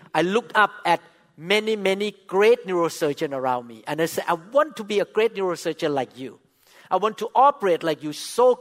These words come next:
good. The hand moves so well, good decision making." The same way,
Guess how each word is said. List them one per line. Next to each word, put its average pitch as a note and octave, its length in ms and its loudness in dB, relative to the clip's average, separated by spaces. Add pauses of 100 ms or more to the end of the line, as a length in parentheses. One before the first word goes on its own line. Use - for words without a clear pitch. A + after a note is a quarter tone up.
good. A#3+ 240 0 (460)
The F#3 100 4
hand A3 400 4
moves A#3 260 -2
so A3+ 320 2
well, F3 400 4 (340)
good A#3+ 200 -4
decision A#3 680 -2
making." G#3 480 0 (640)
The G#3 100 2
same C4+ 360 4
way, G3+ 340 4